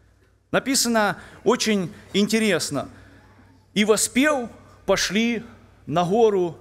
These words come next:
Илионскую». Была радость. Всё началось с радости. Ученики пели.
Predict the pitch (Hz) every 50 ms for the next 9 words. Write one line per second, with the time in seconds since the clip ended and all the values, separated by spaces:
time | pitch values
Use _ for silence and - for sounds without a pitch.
0 | - - - - - - 147 175 185 190 185 180 160 135 117 - - - - -
1 | - - - - - - - - - 165 196 233 247 233 226 190 156 123 120 117
2 | - - - - - - - - - - - _ - - 220 240 240 247 240 -
3 | - 220 214 202 - - 202 202 180 156 131 120 110 - - - - - - -
4 | - - - - - - _ _ _ _ _ _ _ _ _ _ _ _ _ _
5 | _ - - - 165 175 - 202 233 240 233 262 262 262 214 208 185 156 127 117
6 | -